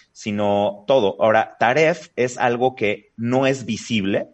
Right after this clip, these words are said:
pero que al momento de revisar internamente al animal te das cuenta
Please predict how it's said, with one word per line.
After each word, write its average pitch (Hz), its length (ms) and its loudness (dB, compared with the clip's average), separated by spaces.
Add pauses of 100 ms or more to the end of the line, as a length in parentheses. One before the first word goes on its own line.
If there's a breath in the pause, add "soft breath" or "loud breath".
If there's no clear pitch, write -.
(100)
pero 104 200 0
que 107 100 0
al 101 80 2
momento 127 480 -4
de 120 80 -2
revisar 104 440 -2
internamente 117 800 0
al 117 120 2
animal 135 400 -2
te 117 100 -4
das 104 180 0
cuenta 123 380 0